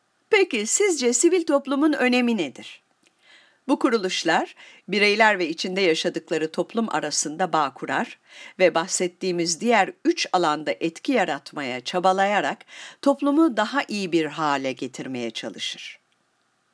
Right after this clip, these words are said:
Sivil toplum kuruluşlarının hepsi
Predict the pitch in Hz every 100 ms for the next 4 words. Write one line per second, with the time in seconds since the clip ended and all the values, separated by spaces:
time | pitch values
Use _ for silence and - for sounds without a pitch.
0 | _ _ _ _ _ - - - - 285
1 | 359 349 302 262 262 233 247 233 247 -
2 | 226 214 196 202 - 349 - -